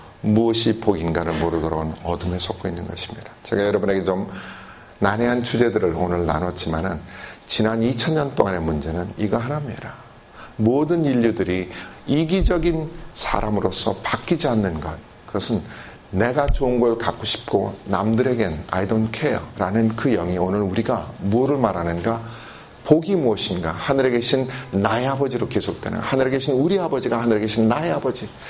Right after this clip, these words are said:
"나에게 일용할 양식을 주옵시며", 나에게, 나에게, 나에게 하는 그 단어에서 하나님은 "내가 복인이다.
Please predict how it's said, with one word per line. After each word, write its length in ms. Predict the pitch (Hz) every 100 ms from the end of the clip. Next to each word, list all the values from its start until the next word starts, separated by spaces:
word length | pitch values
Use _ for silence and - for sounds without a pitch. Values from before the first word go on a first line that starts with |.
| - -
"나에게 460 | 139 139 180 196
일용할 300 | 185 175 165
양식을 380 | 156 147 - 127
주옵시며", 460 | 117 104 - 117 104 - - - -
나에게, 600 | 127 123 185 208 170 117 -
나에게, 500 | 151 180 214 175 - -
나에게 400 | 147 180 196 170
하는 260 | 147 139 -
그 180 | 127 -
단어에서 440 | 90 90 87 95
하나님은 380 | 90 87 95 101 98 - - - - -
"내가 240 | 92 87
복인이다. 540 | - 82 73 73 71